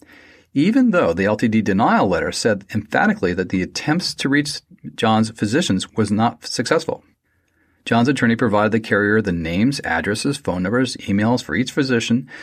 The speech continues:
so the internal claims physician could contact them. No contact was ever made. John's attorney also requested a copy of the vocational assessment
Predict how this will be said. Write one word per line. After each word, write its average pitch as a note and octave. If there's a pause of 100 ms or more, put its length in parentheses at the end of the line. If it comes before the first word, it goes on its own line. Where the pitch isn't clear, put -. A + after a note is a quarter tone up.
(160)
so D#3+
the D3+
internal E3+
claims F#3+
physician A2
could B2+
contact E3+
them. - (440)
No C3+
contact A#2
was G#2+
ever F#2
made. G2+ (680)
John's G#2
attorney A#2
also B2+
requested G2
a F2+
copy A2+
of A2
the A2+
vocational A#2
assessment -